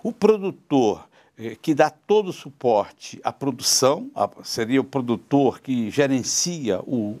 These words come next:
o, a parte técnica, e o produtor que decide, junto com o diretor,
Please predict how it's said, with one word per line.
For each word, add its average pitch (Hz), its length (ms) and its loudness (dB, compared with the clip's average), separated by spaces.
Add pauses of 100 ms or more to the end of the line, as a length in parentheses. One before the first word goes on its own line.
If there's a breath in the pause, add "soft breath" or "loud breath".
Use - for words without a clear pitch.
o, - 440 -8 (280 loud breath)
a 104 100 2
parte - 360 -2 (120)
técnica, 185 720 -4 (380 loud breath)
e 240 240 4
o 277 100 4
produtor 175 920 0
que 190 140 -10
decide, 151 960 -4
junto 156 720 0 (100)
com 190 320 2
o 165 160 -4
diretor, 117 800 -2